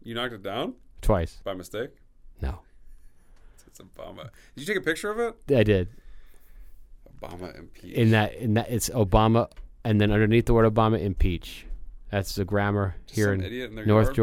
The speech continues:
Speaker 2: Georgia.
Speaker 1: putting some homemade sign that says
Speaker 2: No, it's
Speaker 1: that?
Speaker 2: not in somebody's yard. They put it at a major, inter-, well, a somewhat major intersection. Obama impeach.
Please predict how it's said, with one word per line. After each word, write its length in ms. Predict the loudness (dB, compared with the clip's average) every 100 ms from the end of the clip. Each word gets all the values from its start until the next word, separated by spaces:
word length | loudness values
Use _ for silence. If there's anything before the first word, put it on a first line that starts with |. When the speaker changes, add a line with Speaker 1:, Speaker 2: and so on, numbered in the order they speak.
| 4 4
Speaker 2:
Georgia. 160 | -2
Speaker 1:
putting 240 | -4 -10 -14
some 340 | -14 -14 -16 -14
homemade 340 | -14 -12 -12
sign 280 | -12 -12 -12
that 80 | 0
says 80 |
Speaker 2:
No, 120 | 6 6
it's 80 | 6
Speaker 1:
that? 60 |
Speaker 2:
not 80 | 4
in 60 | 4
somebody's 260 | 4 2
yard. 140 | 4 4
They 80 |
put 160 | 4 4
it 40 |
at 100 | 4
a 40 | 2
major, 280 | 2 2 0
inter-, 240 | 0 -2
well, 240 | -2 -2 -4
a 80 | -2
somewhat 300 | 0 2 0
major 280 | -4 -2 -2
intersection. 680 | -4 -6 -8 -10 -10 -10 -10 -14 -20 -18 -16 -14 -14 -12 -2
Obama 460 | 2 6 6 6
impeach. 580 | 4 6 4 4 -6 -14